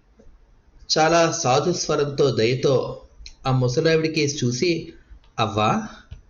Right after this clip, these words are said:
నువ్వు చాలా నీరసంగా ఉన్నావు.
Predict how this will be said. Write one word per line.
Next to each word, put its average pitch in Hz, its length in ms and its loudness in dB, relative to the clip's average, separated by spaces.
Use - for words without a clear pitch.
నువ్వు 135 320 2
చాలా 107 240 0
నీరసంగా 135 840 0
ఉన్నావు. 110 500 2